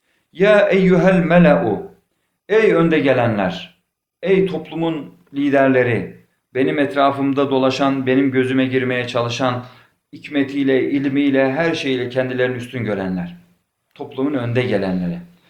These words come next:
"Eftuni fi ru'yaya in kuntum lirru'ya ta'burun."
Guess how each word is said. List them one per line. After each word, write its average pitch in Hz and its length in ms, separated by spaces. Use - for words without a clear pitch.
"Eftuni 185 760
fi 170 200
ru'yaya 143 680
in 120 220
kuntum 123 520
lirru'ya 123 680
ta'burun." 98 580